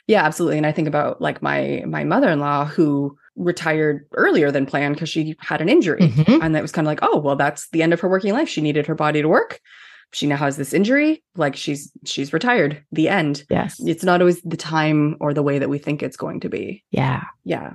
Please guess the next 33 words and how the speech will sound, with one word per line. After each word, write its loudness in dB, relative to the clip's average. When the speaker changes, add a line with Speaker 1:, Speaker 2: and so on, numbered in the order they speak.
Speaker 1:
But 0
something 4
that 4
I'm 4
hearing 0
and -2
that, -2
you -4
know, -2
may -2
be 0
helpful -6
for -20
people -6
here -4
is -8
it -4
does 4
not 2
sound 0
to -2
me 0
like 0
earning 2
more 2
has, -6
like, -6
fundamentally 4
changed -2
you -2
as -6
a -10
person. -12